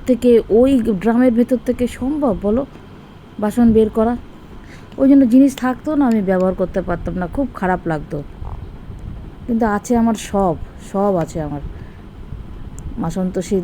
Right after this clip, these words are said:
দয়ায় কোনো রকম কোনো ইয়ে নেই, নেই কোনো কিছুতে আমি বলতে পারবো না, সব কিছুই আছে।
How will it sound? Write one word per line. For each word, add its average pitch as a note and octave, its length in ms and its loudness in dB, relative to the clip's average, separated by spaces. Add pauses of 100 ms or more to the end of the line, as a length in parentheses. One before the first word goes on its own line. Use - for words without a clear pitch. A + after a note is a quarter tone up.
দয়ায় E3+ 280 0
কোনো E3+ 220 -2
রকম E3 260 -2
কোনো E3 300 -2
ইয়ে D3+ 220 -2
নেই, D3 140 -4 (2500)
নেই B3+ 240 4
কোনো A#3+ 240 4
কিছুতে G#3+ 280 0
আমি F#3 140 0
বলতে D#3+ 260 0
পারবো D3+ 180 -2
না, D3+ 160 -6
সব F3 240 -4 (100)
কিছুই F3 260 -6
আছে। C#3+ 280 -10